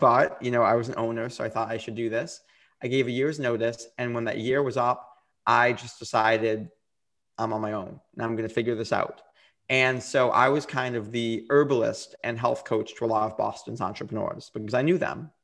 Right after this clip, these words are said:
And I thought, "I got really sick. Like, let me be, you know, your herbalist to all of you." Um, but I wasn't making a ton of money and I didn't really love it.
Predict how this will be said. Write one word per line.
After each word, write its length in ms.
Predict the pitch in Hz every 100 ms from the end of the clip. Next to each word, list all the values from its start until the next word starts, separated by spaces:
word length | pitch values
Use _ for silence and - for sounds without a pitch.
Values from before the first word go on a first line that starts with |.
| _ _ _ _ _ -
And 80 |
I 40 | 139
thought, 180 | 123 -
"I 120 | 165
got 140 | 190
really 180 | 120 117
sick. 280 | - 107 -
Like, 160 | 120
let 140 | 120 110
me 140 | 131
be, 180 | 120 117
you 140 | 101
know, 80 | 117
your 200 | 110 123
herbalist 640 | - 107 87 85 - - _
to 100 | -
all 140 | 123
of 80 | 123
you." 280 | 160 165 - - _ - _ _ _
Um, 380 | 147 139 139 127
but 340 | 165 165 160 - - _ _ _ _ _ _
I 60 | 151
wasn't 280 | 170 202 226
making 280 | 214 185 -
a 20 |
ton 220 | - 135
of 60 | 123
money 360 | 113 113 120
and 100 | 117
I 60 | 120
didn't 220 | 139 190
really 240 | 185 180
love 240 | 147 104 104
it. 280 | 127 -